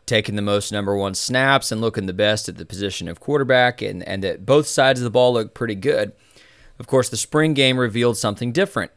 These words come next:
uh, in a few areas. Number one, the spring game revealed that once again, Baylor is gonna have to lean on its defense this upcoming season.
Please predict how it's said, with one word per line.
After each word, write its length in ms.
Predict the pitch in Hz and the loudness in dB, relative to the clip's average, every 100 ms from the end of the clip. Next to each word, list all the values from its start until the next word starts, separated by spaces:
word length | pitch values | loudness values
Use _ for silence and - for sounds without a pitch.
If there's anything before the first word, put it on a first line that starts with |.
| - | -10
uh, 280 | 87 76 78 | -6 -6 -6
in 80 | 107 | -6
a 60 | |
few 240 | - 151 123 | -2 2 2
areas. 360 | 101 95 85 | 2 -2 -4
Number 180 | 131 131 | 0 2
one, 140 | 139 | 2
the 60 | 135 | 2
spring 300 | - 151 160 | -2 -2 2
game 180 | 151 131 | 2 2
revealed 360 | 107 131 135 | 0 2 4
that 120 | 120 - | 2 -2
once 220 | 135 - | -2 -2
again, 320 | 107 131 120 | 0 0 2
Baylor 320 | 113 131 135 | 2 4 2
is 100 | 123 | 0
gonna 160 | - 117 | -2 -2
have 140 | 113 | -2
to 100 | 113 | -2
lean 460 | 98 104 123 151 151 | -2 0 2 2 0
on 320 | 123 127 135 | 0 0 0
its 180 | 131 - | -2 -4
defense 580 | 123 147 - 82 - - _ _ _ _ _ - | -4 -2 -4 -8 -10 -16 _ _ _ _ _ -6
this 180 | 107 | 0
upcoming 400 | 123 117 117 110 | 2 2 0 0
season. 480 | 104 123 127 92 73 | -2 0 0 -2 -10